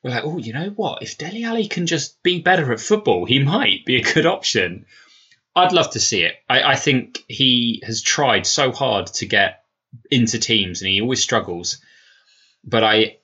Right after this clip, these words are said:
I'm not holding my breath on that one. I'm not holding my breath on Everton in general because that's some news that's come up recently. Obviously, Lampard's taken over the reins there. Personally, I don't think he's the right manager for Everton. I know a lot of people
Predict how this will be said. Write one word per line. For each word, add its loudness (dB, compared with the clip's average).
I'm 4
not 4
holding 4
my 0
breath -2
on -8
that -12
one. -8
I'm 2
not 4
holding 2
my -2
breath 0
on -2
Everton -4
in -6
general -2
because -6
that's -4
some 0
news 2
that's -8
come -2
up -2
recently. -4
Obviously, -8
Lampard's -4
taken -8
over -8
the -10
reins -2
there. -6
Personally, 0
I 2
don't 0
think -2
he's -8
the -6
right 0
manager 2
for -2
Everton. 0
I 2
know 4
a 6
lot 6
of -2
people -2